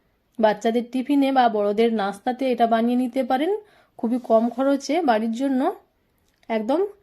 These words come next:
হেলদি, টেস্টি এই রেসিপি। তো ম্যাগিটা খুব ভালো করে সেদ্ধ করে নিয়েছি।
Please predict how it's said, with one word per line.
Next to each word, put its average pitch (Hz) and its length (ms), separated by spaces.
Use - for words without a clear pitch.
হেলদি, 220 340
টেস্টি 240 400
এই 240 140
রেসিপি। 196 480
তো - 120
ম্যাগিটা 220 360
খুব 240 80
ভালো 202 240
করে 233 180
সেদ্ধ 233 260
করে 254 240
নিয়েছি। 262 360